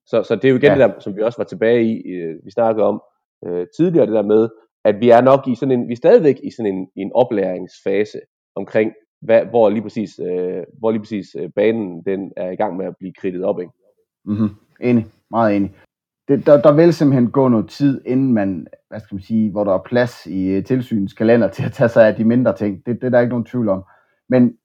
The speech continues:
Speaker 2: når det er sagt, så, altså, det er med forbehold for gentagelsestilfælde. Hvis nu den samme mindre virksomhed,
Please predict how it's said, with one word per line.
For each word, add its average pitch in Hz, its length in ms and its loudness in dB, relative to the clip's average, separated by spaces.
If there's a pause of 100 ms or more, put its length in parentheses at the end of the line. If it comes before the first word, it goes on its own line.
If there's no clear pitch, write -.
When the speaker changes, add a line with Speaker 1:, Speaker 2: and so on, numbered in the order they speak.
(720)
Speaker 2:
når 117 120 0
det 151 140 2
er 165 40 2
sagt, 147 320 0 (140)
så, 147 380 6 (680)
altså, - 180 -20
det 135 60 -6
er 135 40 -2
med 131 120 -4
forbehold 143 440 2
for 101 140 -12
gentagelsestilfælde. 95 960 -4
Hvis 113 180 -6
nu 156 120 0
den 127 140 -4
samme 139 360 2
mindre 120 320 -2
virksomhed, 87 480 -6